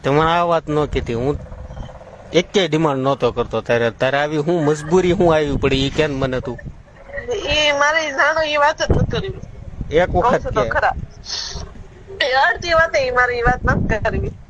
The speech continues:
Speaker 2: તો ઈ વાત કરીશ ને મને વધારે વધારે રોવા હે તો ઈ બધું બંધ કર.
Speaker 1: ઈ વાત ન કર.
Speaker 2: બરાબર? તારે દુનિયા નજરે લાવવું છે ને તો તું લાવી બધું. તારે જે કરવું હોય ને ઈ કર તમ તારે.
Speaker 1: હમ.
Speaker 2: દુનિયા નજરે લાવી ને તું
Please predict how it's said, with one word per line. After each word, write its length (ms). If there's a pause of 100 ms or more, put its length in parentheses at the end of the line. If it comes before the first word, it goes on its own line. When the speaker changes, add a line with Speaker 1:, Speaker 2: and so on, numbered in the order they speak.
(580)
Speaker 2:
તો 80
ઈ 100
વાત 180
કરીશ 320
ને 80
મને 320
વધારે 300
વધારે 200
રોવા 340
હે 60
તો 200
ઈ 60
બધું 260
બંધ 280
કર. 200 (1400)
Speaker 1:
ઈ 40
વાત 280
ન 160
કર. 100
Speaker 2:
બરાબર? 580 (300)
તારે 220
દુનિયા 380 (200)
નજરે 300
લાવવું 340
છે 80
ને 100
તો 100
તું 160
લાવી 200
બધું. 240
તારે 180
જે 180
કરવું 220
હોય 120
ને 100
ઈ 40
કર 160
તમ 220
તારે. 260 (1080)
Speaker 1:
હમ. 140
Speaker 2:
દુનિયા 340
નજરે 300
લાવી 280
ને 180
તું 260